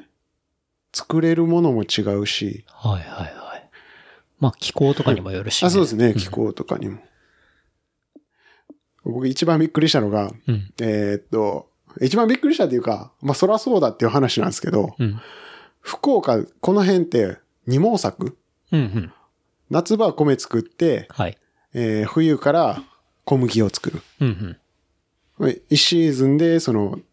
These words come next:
Speaker 1: 田んぼを二回使うんですけど、
Speaker 2: うん。
Speaker 1: えーっと、新潟に友達が、えーっと、農家、
Speaker 2: うんうん。
Speaker 1: 農家になってる子がおって、「小麦やらんの？」って言って、
Speaker 2: うん。
Speaker 1: まあ、新潟は米どころ。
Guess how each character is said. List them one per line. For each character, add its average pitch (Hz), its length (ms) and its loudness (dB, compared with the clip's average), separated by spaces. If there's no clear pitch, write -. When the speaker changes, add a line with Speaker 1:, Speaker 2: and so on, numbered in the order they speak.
Speaker 1:
田 127 100 2
ん 123 60 2
ぼ 120 80 4
を 120 40 4
二 127 100 2
回 127 180 2
使 - 180 -4
う 107 60 0
ん 95 40 -2
で 92 40 -6
す - 80 -10
け 170 100 -8
ど、 170 80 -4
Speaker 2:
う 156 60 4
ん。 98 180 -2
Speaker 1:
え 117 40 -2
ー 110 240 -4
っ 113 40 -14
と、 - 360 -4
新 214 320 2
潟 214 260 2
に 180 280 2
友 143 200 0
達 139 240 2
が、 117 220 0
え - 40 -10
ー 98 140 -10
っ - 20 -14
と、 - 260 -12
農 117 180 6
家、 - 240 -4
Speaker 2:
う 127 60 2
ん - 20 4
う 113 40 4
ん。 - 60 4
Speaker 1:
農 113 60 2
家 104 160 2
に 104 320 -2
な 107 180 -4
っ - 20 -4
て - 120 -6
る 104 60 -2
子 - 120 -4
が 120 120 0
お 123 60 -4
っ - 60 -10
て、 - 300 -2
「小 - 160 0
麦 202 240 0
や 185 140 2
ら 190 120 2
ん 185 100 2
の？」 117 140 2
っ 113 40 -4
て - 160 -20
言 - 100 -8
っ - 40 -12
て、 - 60 -20
Speaker 2:
う 131 60 -2
ん。 92 200 -6
Speaker 1:
ま 170 160 2
あ、 131 40 2
新 180 140 2
潟 185 200 2
は - 40 0
米 160 220 0
ど 151 120 0
こ 143 120 0
ろ。 127 220 0